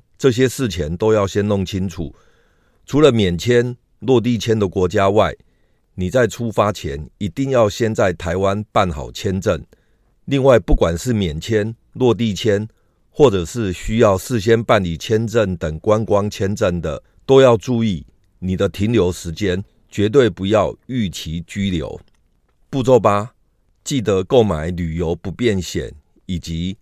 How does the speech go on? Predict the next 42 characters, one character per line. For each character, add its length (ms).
意 160
外 200
险。 300
自 160
助 180
旅 180
行 400
难 160
免 220
遇 140
到 200
不 140
可 240
掌 300
控 280
的 220
事 220
件， 280
因 180
此 200
出 260
发 240
前 320
千 300
万 200
不 120
要 160
忘 260
记 240
购 220
买 220
旅 280
游 200
不 160
便 280
险 260
和 220
旅 220
游 200
平 220
安 180
险。 240